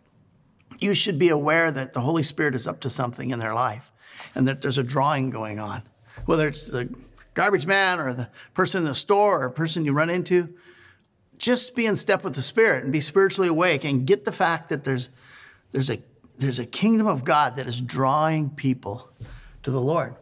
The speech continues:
okay? So, secondly,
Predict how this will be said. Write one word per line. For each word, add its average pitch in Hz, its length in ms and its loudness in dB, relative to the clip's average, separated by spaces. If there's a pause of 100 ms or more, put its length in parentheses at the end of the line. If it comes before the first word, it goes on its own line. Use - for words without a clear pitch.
(140)
okay? 170 280 -4 (800)
So, 208 380 2 (600)
secondly, 127 840 -4